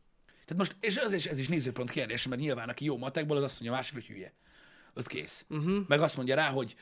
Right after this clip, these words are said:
Speaker 1: hogy azért nem tudod a matekot, mert nem tanulsz. Hát nekem volt olyan haverom, aki sose tanult, bazd meg, azt olyan volt, hogy összeszartam magam. Öm,
Speaker 2: Ja, ja, valaki, aki jobban
Speaker 1: e-
Speaker 2: rááll erre az agya.
Speaker 1: Mert az mi?
Speaker 2: Nem tudom.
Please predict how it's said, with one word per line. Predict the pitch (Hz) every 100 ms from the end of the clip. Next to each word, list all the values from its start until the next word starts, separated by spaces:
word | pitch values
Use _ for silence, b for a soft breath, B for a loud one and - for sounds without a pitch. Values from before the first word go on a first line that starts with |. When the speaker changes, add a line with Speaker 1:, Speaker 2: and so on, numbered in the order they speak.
| b
Speaker 1:
hogy | 127 120
azért | - 135 127
nem | 127
tudod | 117 117
a | 117
matekot, | 143 147 135
mert | 123 123
nem | 107
tanulsz. | - - 87 - - b b
Hát | 180
nekem | 220 208 202
volt | 151
olyan | 139
haverom, | 139 139 135
aki | 127
sose | 117 110
tanult, | 110 104 110
bazd | 113 123
meg, | 120
azt | 117
olyan | 117 110
volt, | 117
hogy | -
összeszartam | - - 95 92 -
magam. | 101 104 113 - B B -
Öm, | 151 147 147
Speaker 2:
Ja, | - 190
ja, | 143 131 123
valaki, | 143 131 139
aki | 139 143
jobban | 147 135
Speaker 1:
e- |
Speaker 2:
rááll | 131 120 123
erre | 123
az | 127 127
agya. | 123 123 131
Speaker 1:
Mert | 180 202
az | 160
mi? | 147 _ _ - - - _ _ _ _ _ - -
Speaker 2:
Nem | - 185 117
tudom. | 190 156 107